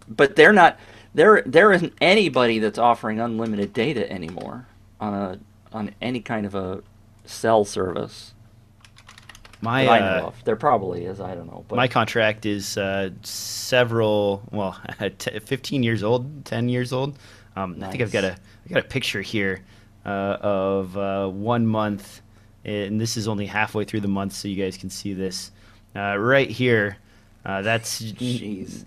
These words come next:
Speaker 2: that's a, a twenty-three gig in, you know, maybe fifteen days, and that's a very light month for me. <laughs> I've got, uh,
Speaker 1: Nice.
Speaker 2: I've got some worse ones. Uh, I think my record, let me see if I could find it.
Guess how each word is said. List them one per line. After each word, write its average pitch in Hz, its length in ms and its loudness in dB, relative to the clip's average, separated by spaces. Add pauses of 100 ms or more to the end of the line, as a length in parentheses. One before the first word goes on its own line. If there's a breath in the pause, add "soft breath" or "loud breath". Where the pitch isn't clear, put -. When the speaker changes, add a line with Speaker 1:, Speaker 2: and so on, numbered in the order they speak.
(120)
Speaker 2:
that's 131 300 2
a, 113 440 4 (180)
a 98 40 -4
twenty-three 123 1500 -2
gig 104 500 -2 (360 soft breath)
in, 104 760 -4 (180 loud breath)
you 104 160 -8
know, 98 160 -4
maybe 98 580 -4
fifteen 113 580 -6
days, 95 500 -2 (280 soft breath)
and 113 120 -2
that's 123 180 -2
a 101 200 2
very 98 340 -2
light 95 340 -2
month 90 280 -6
for - 140 -16
me. 101 320 -4 (260 soft breath)
<laughs> - 240 -20
I've 120 140 -12
got, 110 300 0
uh, 107 120 2
Speaker 1:
Nice. - 240 -8 (440 loud breath)
Speaker 2:
I've 110 100 -6
got 135 140 2
some 117 220 -2
worse 123 300 2
ones. 107 580 -2
Uh, 101 140 -4
I 98 100 -4
think 131 180 -8
my 104 120 -4
record, 101 480 -2 (420 soft breath)
let - 60 -18
me 98 40 -10
see 110 140 -8
if 98 60 -4
I 95 80 -2
could 90 120 -6
find 104 320 -4
it. 92 140 -6